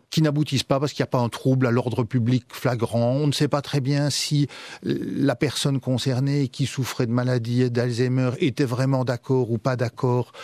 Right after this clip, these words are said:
quand elle a envoyé, euh, cent mille euros à telle personne. Et donc on laisse souvent tomber.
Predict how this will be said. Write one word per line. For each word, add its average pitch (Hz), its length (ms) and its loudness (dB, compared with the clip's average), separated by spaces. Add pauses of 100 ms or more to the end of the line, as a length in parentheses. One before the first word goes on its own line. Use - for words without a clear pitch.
(360)
quand 127 280 0
elle 123 160 2
a 127 80 0
envoyé, 120 720 2
euh, 110 220 2
cent 113 220 0
mille 117 220 2
euros 117 460 2
à 104 60 -4
telle 117 180 0
personne. 131 640 -2 (400)
Et 131 140 2
donc 143 260 0
on 120 100 0
laisse 120 160 0
souvent 120 340 0
tomber. 117 500 0